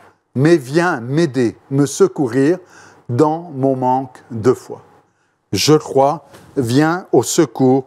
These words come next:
de mon incrédulité. Et ça, c'est une prière honnête. Vous savez, Dieu attend pas que nous proclamons des choses que nous ne croyons pas. Il y a des gens aujourd'hui qui vont dire des choses,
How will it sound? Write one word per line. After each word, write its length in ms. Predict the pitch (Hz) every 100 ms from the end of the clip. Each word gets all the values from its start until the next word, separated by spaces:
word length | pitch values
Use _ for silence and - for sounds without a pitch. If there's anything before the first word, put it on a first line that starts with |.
| _ _ _ - -
de 260 | 131 117 156
mon 320 | 143 131 156 - _ - 131
incrédulité. 800 | 139 135 - 127 113 98 - 131 - _ _ _ _ _ _ _ _ _ _ -
Et 80 | 170
ça, 300 | - 247 247
c'est 160 | 202
une 100 | 175
prière 460 | - 175 160 165 139
honnête. 440 | 127 120 - - - _ _ _ _ _ _ _ _ - -
Vous 40 |
savez, 300 | - 160 175
Dieu 420 | 139 117 175 208 226 -
attend 280 | 139 160
pas 400 | 131 - 156 190 - _ _ _
que 80 | 160
nous 200 | 147 147
proclamons 1120 | - - 247 - 208 196 175 165 180 180 156
des 160 | 117 117
choses 640 | - 151 143 190 175 -
que 140 | -
nous 160 | 143 170
ne 100 | 139
croyons 400 | - - 131 113
pas. 220 | - - _ _ _ _ _ - - -
Il 40 |
y 20 |
a 60 | 147
des 120 | 175
gens 180 | 170 247
aujourd'hui 480 | 175 175 135 190 226
qui 180 | - 151
vont 200 | 156 143
dire 460 | 110 143 226 185
des 140 | 147 131
choses, 500 | 135 117 170 -